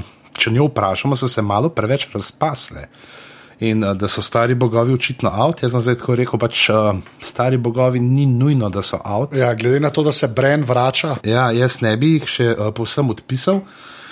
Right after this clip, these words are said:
Speaker 1: Zdaj pa, kako je s temi, ne, eh, te nori vrabci, ki mislijo, da so bogovi, to je pač, kaj ne rečemo, ne, inkvizicija v drugi preobleki.
Speaker 2: Ja.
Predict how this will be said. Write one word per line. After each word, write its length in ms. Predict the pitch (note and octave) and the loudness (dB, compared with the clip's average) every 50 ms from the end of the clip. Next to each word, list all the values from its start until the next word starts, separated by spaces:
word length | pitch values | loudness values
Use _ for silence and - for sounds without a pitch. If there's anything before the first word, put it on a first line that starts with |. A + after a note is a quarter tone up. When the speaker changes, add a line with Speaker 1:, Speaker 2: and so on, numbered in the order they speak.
| - - - | -20 -18 -8
Speaker 1:
Zdaj 180 | - A#2+ C3+ C3 | -2 0 0 2
pa, 120 | C#3+ C3+ | 0 -2
kako 260 | - C#3 A#2+ - C#3+ | -2 -2 0 2 2
je 80 | C#3+ B2+ | 2 2
s 120 | - - | 0 -2
temi, 380 | - - A#2+ A#2+ C#3+ E3 F3 D#3 - - - | 2 2 4 4 6 4 4 4 2 -4 -8
ne, 260 | - A2+ A2+ A#2+ B2+ C3 | -4 -2 2 2 2 2
eh, 40 | - - A2 A2+ A2+ G#2+ | 2 0 0 2 2 0
te 140 | G2+ - C3 | 0 -2 0
nori 260 | A#2 A2+ A2+ A#2 B2 | 2 2 2 2 0
vrabci, 640 | A2+ G2 G#2+ G2+ G#2 G#2+ - - - - D#3+ D#3 C#3 | 0 0 2 2 2 0 -2 -4 -2 0 0 0 0
ki 200 | C3 - - A2+ | -2 -6 -6 -4
mislijo, 320 | A#2 B2 B2 - C3+ C3+ B2 | -2 -2 -2 -2 -2 -2 -2
da 120 | A#2+ A#2+ | -2 -2
so 140 | - - B2+ | -2 -2 -2
bogovi, 500 | A2 G#2 A2 G#2 A2 B2 C#3 D3+ D3+ C#3 | -2 -2 -4 0 0 0 2 2 0 0
to 100 | - C3+ | 0 -2
je 60 | B2 | 0
pač, 420 | - B2+ A#2 - - - - - - - _ - | 0 -2 -2 0 -2 -4 -4 -4 -8 -14 _ -12
kaj 220 | - - - C3+ C3+ | -6 -2 0 0 2
ne 120 | C3 B2+ | 2 2
rečemo, 480 | A#2+ A#2+ A#2 A#2 - - G#2 F#2 F#2 F#2 | 4 4 2 2 0 0 -2 0 -2 0
ne, 220 | F#2+ G2 G2 - - | 0 0 -2 -2 -4
inkvizicija 920 | - B2 A#2+ G#2+ - A#2+ A#2+ B2 G#2+ C3+ D3+ C#3+ - - D#3+ D#3 D#3 D3+ B2+ - - | -2 -2 -2 -2 0 2 2 2 4 2 2 2 2 2 2 4 4 2 0 -4 -8
v 180 | - A2 A2 A#2 | -6 -4 -2 -2
drugi 520 | G#2+ B2 B2 C3 B2 A#2+ C3+ C#3 C3 - - - - - _ _ | -2 0 -2 0 2 2 2 2 2 0 -2 -10 -20 -20 _ _
preobleki. 760 | - - A#2 A2+ G#2 F#2 G#2+ A2 A2+ A2 - - D#3+ F3+ F3+ F3+ - _ - - - | -2 2 2 2 2 2 0 0 0 0 0 0 0 0 0 -2 -8 _ -20 -20 -12
Speaker 2:
Ja. 260 | - B2 A2+ A2+ A#2+ | -8 -6 -4 -4 -6